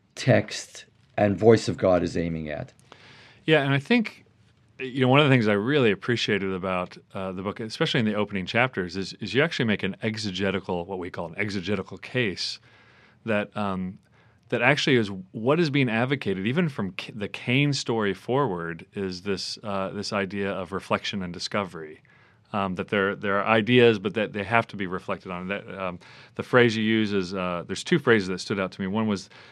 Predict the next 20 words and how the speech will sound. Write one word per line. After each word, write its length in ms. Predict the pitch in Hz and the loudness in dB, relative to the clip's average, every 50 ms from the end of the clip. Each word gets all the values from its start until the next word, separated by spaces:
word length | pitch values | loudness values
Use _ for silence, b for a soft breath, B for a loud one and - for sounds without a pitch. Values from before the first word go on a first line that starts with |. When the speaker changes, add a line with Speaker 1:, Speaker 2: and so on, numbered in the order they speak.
| b b | b b
Speaker 2:
that 100 | - 98 | -8 -2
there 120 | 110 107 104 | 0 2 2
are 100 | 101 98 | 2 0
these, 320 | 90 101 101 98 90 95 | 0 -2 -2 -2 -2 -4
uh, 120 | 95 87 87 | -6 -6 -6
philosophically 840 | - - - 135 131 123 - - 123 110 107 - - 110 107 98 | -6 0 4 6 6 6 4 4 2 2 0 -2 -4 -6 -6 -6
empowering 680 | 107 98 92 - - 104 104 104 101 98 95 92 92 90 | -6 -8 -10 -6 -2 0 2 2 2 0 0 -2 -4 -4
moments 540 | 87 92 110 131 156 196 196 185 - - - | 0 2 4 6 6 4 4 0 -2 -6 -6
in 120 | 151 156 | -4 -4
the 80 | 160 156 | -4 -4
text. 460 | - - 165 170 170 - - - - b b b b b b b b b | -2 -2 -2 -2 -2 -4 -8 -10 -12 b b b b b b b b b
Um, 380 | - 113 107 104 101 98 101 95 | -2 0 2 2 2 0 -2 -4
and 220 | - 113 107 107 110 | -4 -2 -2 0 2
then, 400 | 120 120 120 117 113 110 104 104 | 2 2 2 2 2 0 -2 -2
uh, 160 | 110 107 107 | -4 -6 -4
when 140 | 104 107 104 | -4 -2 -2
you're 60 | 104 | -4
talking 240 | 101 - 135 123 113 | 0 0 0 0 0
about 220 | 107 104 95 - - | 0 -2 -2 -4 -6
Cain 500 | - - 165 165 151 117 104 95 92 | -6 -2 0 0 2 2 2 0 -2